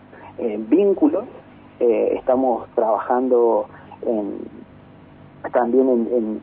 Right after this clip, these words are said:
en, en nuestro programa de trabajo de, de incluirlos. En, en estos últimos años no, no han tenido la posibilidad de incluir.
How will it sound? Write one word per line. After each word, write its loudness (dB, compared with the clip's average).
en, -6
en -4
nuestro 0
programa 0
de -2
trabajo 0
de, 0
de 2
incluirlos. 2
En, -4
en -8
estos -2
últimos 0
años -2
no, -6
no 0
han 2
tenido 2
la 2
posibilidad -2
de 0
incluir. 0